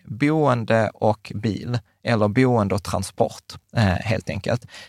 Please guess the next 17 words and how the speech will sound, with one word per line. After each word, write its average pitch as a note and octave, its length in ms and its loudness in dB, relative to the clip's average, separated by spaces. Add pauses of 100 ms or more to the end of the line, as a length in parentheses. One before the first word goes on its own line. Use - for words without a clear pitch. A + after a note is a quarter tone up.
Kan C#3 160 2
man C#3 120 4
få D3 140 0
rätt C#3 280 0
på C#3 100 -2
de A#2+ 260 2
två, G2 280 -2
då G#2 100 -2
har G#2+ 140 2
man G#2 160 -4
liksom G#2+ 240 -6
vunnit G#2+ 420 -2
en G2+ 80 -4
stor G2+ 260 -4
del F#2+ 120 -2
av G2+ 40 -2
spelet. A#2+ 580 0